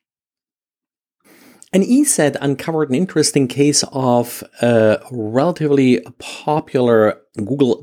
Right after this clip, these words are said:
Play Store app, iRecorder, that apparently turned bad, uh, sometime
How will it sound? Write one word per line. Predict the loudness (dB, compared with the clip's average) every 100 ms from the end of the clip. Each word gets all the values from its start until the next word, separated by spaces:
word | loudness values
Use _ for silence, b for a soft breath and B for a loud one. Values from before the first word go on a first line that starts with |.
| 0
Play | 2 2
Store | 0 2 2 0
app, | 0 -2 -4 -10
iRecorder, | -2 2 2 0 -2 -2 -4 -2 0 2 0 -4 B B -6
that | -2 0 -2 -4
apparently | -4 0 2 2 2 0 -10 -20
turned | -6 -2 0 -2 -4 -12 -14 -6
bad, | -2 0 0 -2
uh, | -4 -2
sometime | -2 0 -2 -4 -4 -2 2 2 2